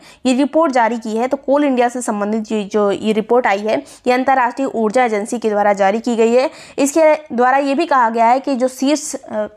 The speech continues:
देश हैं कोयला उत्पादन में, वो भारत और चाइना है। नेक्स्ट बात करेंगे, कल्याणी फोरेस्टा नाम का, अ, भारत का पहला ग्रीन स्टील ब्रांड लॉन्च किया गया है। तो किसके द्वारा ग्रीन स्टील ब्रांड लॉन्च किया गया है पहला? तो कल्याणी समूह के द्वारा इसे लॉन्च किया गया है।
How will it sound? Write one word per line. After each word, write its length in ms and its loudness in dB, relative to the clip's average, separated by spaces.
देश 300 2
हैं 140 -4
कोयला 300 0
उत्पादन 360 -2
में, 140 -6
वो 120 -2
भारत 360 -2
और 100 -2
चाइना 320 -6
है। 140 -16
नेक्स्ट 240 0
बात 200 0
करेंगे, 320 0
कल्याणी 480 2
फोरेस्टा 440 0
नाम 220 0
का, 160 0
अ, 760 -2
भारत 320 0
का 80 2
पहला 320 2
ग्रीन 400 2
स्टील 320 0
ब्रांड 340 0
लॉन्च 280 0
किया 160 0
गया 180 2
है। 60 4
तो 120 -6
किसके 340 -2
द्वारा 260 2
ग्रीन 280 -2
स्टील 260 -6
ब्रांड 280 0
लॉन्च 260 -2
किया 200 0
गया 100 2
है 60 2
पहला? 380 0
तो 60 -2
कल्याणी 500 0
समूह 280 -4
के 140 -4
द्वारा 220 0
इसे 180 -4
लॉन्च 260 -6
किया 160 0
गया 180 2
है। 220 4